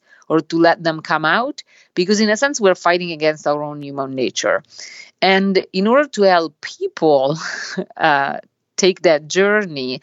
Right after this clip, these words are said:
I created a test. It's a test that people can find online at rebel talents dot org,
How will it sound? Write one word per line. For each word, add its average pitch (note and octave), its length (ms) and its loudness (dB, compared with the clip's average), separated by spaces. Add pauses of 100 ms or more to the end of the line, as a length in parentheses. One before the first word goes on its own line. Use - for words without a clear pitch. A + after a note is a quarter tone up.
(340)
I G3+ 160 2
created A3 560 0
a C#3 80 4
test. C3+ 640 -2 (100)
It's E3+ 180 -6
a F3+ 60 -2
test - 420 -2
that D#3 400 0
people F#3+ 280 -2
can D#3+ 240 -6
find E3 280 -2
online F#3 760 -2 (160)
at D3 320 0
rebel E3 380 2
talents D#3+ 640 -4
dot D3 320 2
org, F3+ 520 -2